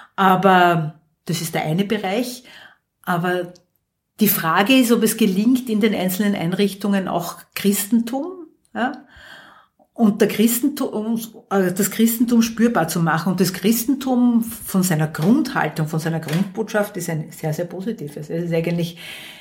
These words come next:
eine, ein, eine befreiende Botschaft. Ja? Du bist ein, sage ich jetzt einmal, ein Kind Gottes, du bist geliebt, ja? Einfach weil du Mensch bist und du musst nichts leisten, um geliebt zu werden, um anerkannt zu werden, um die Wertschätzung zu bekommen.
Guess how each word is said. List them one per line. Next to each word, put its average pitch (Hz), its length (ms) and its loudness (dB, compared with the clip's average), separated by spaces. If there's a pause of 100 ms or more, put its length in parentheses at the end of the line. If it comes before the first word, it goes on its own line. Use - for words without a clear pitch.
(180)
eine, 175 480 2 (160)
ein, 165 560 2
eine 175 220 4
befreiende 165 640 2
Botschaft. - 760 -10
Ja? 208 300 -2 (100)
Du 170 160 0
bist 196 300 2
ein, 165 480 2 (180)
sage 160 220 -2
ich 160 80 -2
jetzt 165 160 -2
einmal, 165 180 -2
ein 170 160 0
Kind 185 300 2
Gottes, 180 360 0
du 202 120 -6
bist - 240 -2
geliebt, 196 460 0
ja? 226 200 0 (320)
Einfach 170 320 2
weil 175 140 2
du 190 80 4
Mensch 185 360 0
bist 151 300 -4
und 165 140 -2
du - 20 -4
musst 175 300 -2
nichts - 240 -2
leisten, 220 640 2
um 185 300 2
geliebt 190 360 0
zu 208 160 -4
werden, 208 220 0
um 190 100 0
anerkannt 175 500 -2
zu 185 200 -2
werden, 180 240 -4
um 175 100 -6
die 170 160 -2
Wertschätzung 175 580 -4
zu 185 140 -8
bekommen. 180 460 -4